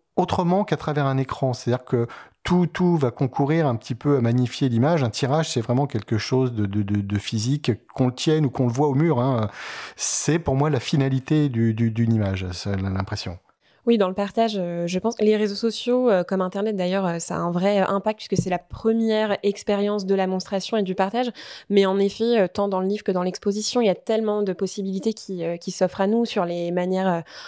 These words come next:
Speaker 2: de montrer les images, de les tirer,
Speaker 1: Bien sûr.
Speaker 2: de les exposer. Enfin, on reviendra sur tous ces
Speaker 1: Mm.
Speaker 2: sujets. Euh, que,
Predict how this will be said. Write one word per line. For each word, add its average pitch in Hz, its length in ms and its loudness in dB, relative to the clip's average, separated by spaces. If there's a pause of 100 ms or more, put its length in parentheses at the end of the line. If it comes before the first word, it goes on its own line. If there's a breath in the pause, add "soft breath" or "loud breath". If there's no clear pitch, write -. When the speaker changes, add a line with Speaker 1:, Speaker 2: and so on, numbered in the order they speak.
(140 loud breath)
Speaker 2:
de 202 80 4
montrer 202 320 2
les 190 200 0
images, 196 420 0
de 175 200 -6
les 170 140 -8
tirer, - 220 -4
Speaker 1:
Bien 185 80 0
sûr. 180 120 4
Speaker 2:
de 175 60 -2
les 175 60 0
exposer. 180 360 -4
Enfin, 170 220 -6
on 170 200 -6
reviendra 175 360 -2
sur - 180 -8
tous - 80 -12
ces - 120 -2
Speaker 1:
Mm. - 80 6
Speaker 2:
sujets. 214 280 -2 (420 loud breath)
Euh, 170 520 0
que, 175 180 -4